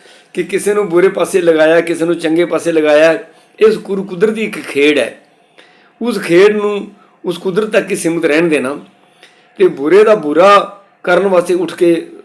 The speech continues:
ਕਮਰ ਕੱਸਾ ਕਰ ਲੈਣੀ, ਇਹ ਸਿੱਖੀ ਦਾ ਧਰਮ ਨਹੀਂ। ਅਸੀਂ ਜਦੋਂ ਲੰਗਰ ਛਕਾਉਂਦੇ ਹਾਂ, ਅਸੀਂ ਪੁੱਛਦੇ ਹਾਂ, "ਤੇਰੀ ਜਾਤ ਕੀ ਹੈ, ਤੇਰੀ ਪਾਤ ਕੀ ਹੈ, ਤੂੰ ਚੰਗੇ ਕਰਮ ਕਰਦਾ, ਮਾੜੇ ਕਰਮ ਕਰਦਾ?" ਨਹੀਂ, ਲੰਗਰ ਛਕਦੇ ਹਾਂ, ਸਾਡੇ ਵਾਸਤੇ ਹਰ ਬੰਦਾ ਚਾਹੇ ਕੁਕਰਮੀ ਹੈ, ਚਾਹੇ ਸੁਧਰਮੀ ਹੈ,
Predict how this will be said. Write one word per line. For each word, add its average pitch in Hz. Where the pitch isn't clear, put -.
ਕਮਰ 156
ਕੱਸਾ 156
ਕਰ 143
ਲੈਣੀ, 135
ਇਹ 208
ਸਿੱਖੀ 196
ਦਾ 143
ਧਰਮ 123
ਨਹੀਂ। 120
ਅਸੀਂ 190
ਜਦੋਂ 185
ਲੰਗਰ 170
ਛਕਾਉਂਦੇ 170
ਹਾਂ, 185
ਅਸੀਂ 170
ਪੁੱਛਦੇ 170
ਹਾਂ, 233
"ਤੇਰੀ 202
ਜਾਤ 170
ਕੀ 180
ਹੈ, 165
ਤੇਰੀ 160
ਪਾਤ 151
ਕੀ 156
ਹੈ, 143
ਤੂੰ 170
ਚੰਗੇ 170
ਕਰਮ 160
ਕਰਦਾ, 156
ਮਾੜੇ 151
ਕਰਮ 147
ਕਰਦਾ?" 147
ਨਹੀਂ, 98
ਲੰਗਰ 175
ਛਕਦੇ 175
ਹਾਂ, 202
ਸਾਡੇ 156
ਵਾਸਤੇ 180
ਹਰ 175
ਬੰਦਾ 160
ਚਾਹੇ 156
ਕੁਕਰਮੀ 147
ਹੈ, 147
ਚਾਹੇ 143
ਸੁਧਰਮੀ 131
ਹੈ, 117